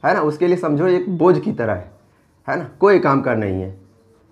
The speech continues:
कोई काम का होगा क्या ब्लैक सिख, उसका ऊन बिकेगा ही नहीं, तो एक तरह से तो बोझ ही हो गया उस परिवार पे। ठीक है, छोटा छोटा ट्रिक है, ठीक,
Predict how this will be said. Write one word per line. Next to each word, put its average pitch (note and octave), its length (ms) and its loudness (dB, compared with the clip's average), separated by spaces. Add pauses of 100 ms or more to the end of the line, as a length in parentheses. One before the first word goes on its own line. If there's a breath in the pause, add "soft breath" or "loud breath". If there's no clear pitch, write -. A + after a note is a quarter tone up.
(180)
कोई F#3+ 120 6
काम F#3 280 4
का F#3 60 0
होगा F3+ 240 4
क्या D3 160 0
ब्लैक B2 260 0
सिख, A#2+ 200 -6
उसका C#3+ 220 0
ऊन F3 280 2
बिकेगा F#3 340 2
ही F3+ 140 2
नहीं, F3+ 180 -2
तो F3 100 -4
एक D3 120 -6
तरह F3 120 2
से F3 160 -2
तो F3+ 100 -4
बोझ C#3+ 360 0
ही F3+ 80 4
हो F3+ 80 4
गया E3+ 120 2
उस E3 80 -4
परिवार C#3+ 360 4
पे। A#2 140 -4 (2000 soft breath)
ठीक F3+ 100 -4
है, - 140 -2 (1080)
छोटा C#3 240 2
छोटा D#3+ 260 0
ट्रिक D#3 320 2
है, - 80 -12 (360)
ठीक, - 160 -12